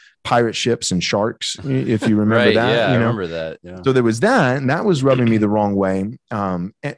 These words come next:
Speaker 1: a-, and then, and then worse than that, significantly worse than that, was Eric Mason. He came out with his book, Woke, Woke Church, and you've got Ligon Duncan writing the foreword, and you've got Matt Chandler. Eric Mason was on the board with Matt Chandler for Acts twenty-nine at that point. And it was like,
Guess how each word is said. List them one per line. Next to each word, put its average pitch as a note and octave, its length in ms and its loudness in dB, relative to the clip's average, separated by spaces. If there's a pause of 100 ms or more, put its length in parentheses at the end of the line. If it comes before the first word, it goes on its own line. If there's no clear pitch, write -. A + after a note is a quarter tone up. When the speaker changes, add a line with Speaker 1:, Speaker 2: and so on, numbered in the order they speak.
Speaker 1:
a-, B2 240 -6
and B2+ 160 0
then, A#2 300 -2
and A#2 120 -2
then G2+ 300 -2
worse D3+ 440 2
than F2+ 120 -6
that, E2+ 220 -4
significantly A#2 580 -2
worse F#2 240 -2
than F2 120 -8
that, F2 200 -6
was F2+ 440 -2
Eric G#2 200 -2
Mason. A#2 580 -2
He G#2 180 -6
came G2 220 -4
out G2+ 140 -2
with F2+ 120 -10
his F#2 120 -6
book, G#2 320 0
Woke, G2 300 -2 (100)
Woke G#2 260 -2
Church, C#3 600 0
and F2 180 -8
you've F2+ 140 -8
got E2 180 -8
Ligon F2+ 260 -4
Duncan A#2 340 -2
writing F#2+ 200 0
the E2+ 60 -4
foreword, A2 400 2
and F#2 100 -2
you've F2+ 120 -2
got F2+ 260 -6
Matt G2+ 240 -6
Chandler. A#2+ 500 -2
Eric A#2 220 -2
Mason A2+ 300 -4
was F#2 100 -8
on G2 100 -2
the F#2 60 -2
board F#2+ 560 -2 (380)
with A#2 240 0
Matt A2 260 -2
Chandler A#2 380 -2
for G2+ 120 -4
Acts F#2 200 -4
twenty-nine F#2+ 500 -4
at G2 200 -6
that - 200 -4
point. A2 340 -2 (440)
And G#2 160 0
it - 20 -2
was G#2+ 160 0
like, F#2+ 340 0